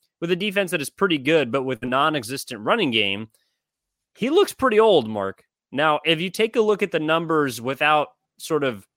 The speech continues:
the context, he's had a pretty decent season. Um, he's had a very efficient season. He's thrown sixteen touchdowns, three interceptions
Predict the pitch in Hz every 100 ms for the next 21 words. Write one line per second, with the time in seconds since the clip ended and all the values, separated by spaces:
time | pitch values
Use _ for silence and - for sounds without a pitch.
0 | _ 120 - 151 147 170 - 190 - -
1 | - _ _ _ - 285 381 233 - 208
2 | 135 147 170 - 104 202 185 98 90 -
3 | _ _ 127 127 123 139 165 143 156 127
4 | - 247 156 98 - 98 85 78 _ _
5 | - 143 139 - 185 - 180 - 151 -
6 | 147 135 131 - _ _ _ - 143 165
7 | 151 151 127 - 123 123